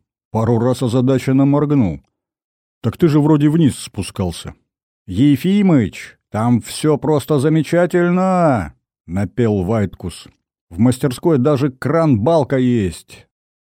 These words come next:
Только тельфер ек. Будем станки искать списанные, подшаманим и в строй». Второй секретарь отмял ладонью растрепавшийся пробор.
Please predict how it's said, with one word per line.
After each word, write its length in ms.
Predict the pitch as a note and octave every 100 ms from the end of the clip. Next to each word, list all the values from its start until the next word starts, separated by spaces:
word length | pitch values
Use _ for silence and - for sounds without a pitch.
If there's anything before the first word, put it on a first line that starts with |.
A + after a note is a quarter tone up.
| _ _
Только 260 | - E3 F#3
тельфер 480 | - A#3 G3 G#2 F#2
ек. 420 | E2 B2+ - - - _ _ _ _ -
Будем 340 | G2+ C#3 C#3
станки 440 | B2+ C#3+ C3+ D3+ E3+
искать 280 | - C3 -
списанные, 800 | - C#3 B2 A2+ G#2+ F2 D#2 - _
подшаманим 960 | D3+ - G3+ F#3 F#3+ F#3 E3+ D3+ G2+ _ _ _
и 120 | F2 F2
в 80 |
строй». 520 | - - F3 G3 G#2 - _ _ _ _ _ _
Второй 340 | - G#2 A#2+ C#3
секретарь 520 | B2 A#2 A2+ C3 - _ _ _ G#2+
отмял 320 | - D#3+ E3+
ладонью 840 | B2+ A#2 C3+ C#3 B2+ B2 B2+ B2+
растрепавшийся 1040 | A#2 A2 - A2+ - A2+ - A2 - A#2+
пробор. 680 | - F#2+ G2+ F#2+ F2+ -